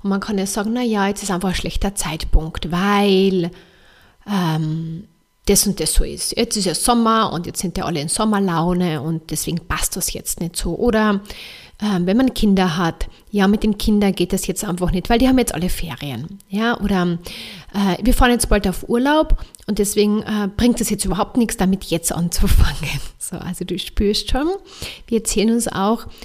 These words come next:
zum, zum Thema, also Zeitpunkt, äh, Geschichten. Ja,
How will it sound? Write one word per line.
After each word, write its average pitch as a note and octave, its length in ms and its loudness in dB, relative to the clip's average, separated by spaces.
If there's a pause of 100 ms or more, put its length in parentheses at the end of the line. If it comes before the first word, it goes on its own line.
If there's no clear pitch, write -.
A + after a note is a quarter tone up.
(180)
zum, - 260 -10
zum G#3+ 240 0
Thema, G#3 440 2
also - 240 -6
Zeitpunkt, - 840 0 (600)
äh, B3 180 4
Geschichten. - 680 -4 (920)
Ja, F#3 260 -6